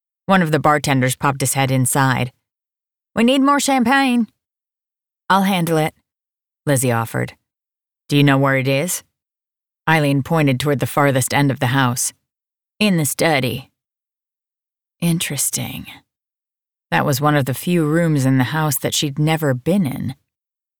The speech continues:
Though her mother dusted and swept the room periodically, Braden reportedly never used it. The space had been designed by his grandfather and then occupied by his father, but Braden had opted to have an office upstairs.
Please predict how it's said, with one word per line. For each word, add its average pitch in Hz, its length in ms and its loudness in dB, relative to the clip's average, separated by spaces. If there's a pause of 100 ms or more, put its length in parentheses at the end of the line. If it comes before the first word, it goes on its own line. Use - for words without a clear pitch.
(200)
Though 180 140 2
her 180 120 2
mother 233 300 2
dusted 175 480 -2
and 143 200 0
swept - 380 -4
the 147 100 0
room 151 280 0
periodically, 190 800 -2 (480)
Braden 254 280 2
reportedly 160 760 0
never 180 320 0
used 185 480 -2
it. - 260 -10 (800)
The 156 80 0
space 170 340 -2
had 147 100 0
been 143 160 2
designed 143 460 0
by 143 140 0
his 135 180 -2
grandfather 135 800 0 (360)
and 165 160 0
then 165 160 0
occupied 156 540 -2
by 143 120 0
his 139 200 -4
father, 208 520 -4 (580)
but 202 180 -2
Braden 226 380 2
had 147 180 -2
opted 139 360 -2
to 147 80 -2
have 143 160 0
an 147 100 0
office 147 400 -2
upstairs. - 760 -4